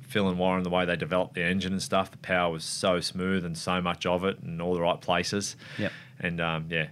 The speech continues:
Speaker 1: again, that year we got some upgrades as well. And, like, they never, they just never stopped. They just wanted to get the bike better and better and better. And, um, yeah, it was a, it was sensational. I had the time of my life.
Speaker 2: Over the years, like, obviously, uh, two more super to-, Superbike titles later,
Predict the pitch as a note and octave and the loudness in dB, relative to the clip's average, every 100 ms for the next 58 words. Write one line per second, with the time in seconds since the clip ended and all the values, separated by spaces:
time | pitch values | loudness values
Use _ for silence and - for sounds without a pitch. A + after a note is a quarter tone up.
0 | - G2 C#3 A2 A2+ G#2 F#2+ F#2 D#2 F2+ | -4 2 4 4 4 4 4 2 0 0
1 | F2 - F2 F2 D#2+ - F2 F2+ F2 E2 | -2 0 0 2 -2 0 2 4 2 0
2 | E2 D#2+ E2+ F#2 F2+ E2 - F#2 G#2 - | -2 -2 0 2 0 -2 -4 -2 -2 0
3 | F#2 E2+ - E2+ D#2+ - E2+ - F2 E2 | 0 0 0 0 0 -6 -6 -4 -4 -4
4 | E2 D#2+ E2+ E2+ - F2+ F2 E2+ E2 E2+ | -6 -4 0 0 0 0 2 0 0 0
5 | E2+ D#2+ F2 F2 - - - - - - | 0 0 2 2 -2 -12 -20 -20 -12 -6
6 | E2 D#2+ D#2+ D#2 D#2 D#2 C#2+ - - - | -2 0 0 0 -2 -6 -10 -20 -20 -4
7 | E2 D#2 D2+ D#2 D#2 D2+ D#2 - - - | -2 -2 -4 -8 -6 -6 -6 -10 -16 -14
8 | D2+ D2+ - - - - D#2+ D#2+ D#2 - | -12 -12 -12 -16 -14 -8 -6 -2 -2 -2
9 | D2+ D#2 E2 D2+ E2 D#2+ D2+ D#2+ D#2+ - | -8 -6 -6 -4 -4 -2 -2 -4 -4 -8
10 | - - - - - C3+ D3+ G2+ F#2 E2+ | -20 -20 -20 -6 2 4 4 4 4 2
11 | D2+ D#2+ E2+ F2 F2 - E2 - E2+ D#2 | 2 0 2 0 0 0 -2 0 0 0
12 | - G2 F2+ F2+ - F2 D#2 F#2 - - | 0 2 2 0 -2 -4 -2 -4 -2 -2
13 | F#2+ F2+ - F#2 E2 D2+ D#2+ D#2 D2 C#3+ | 0 0 0 -2 -4 -2 0 0 0 -4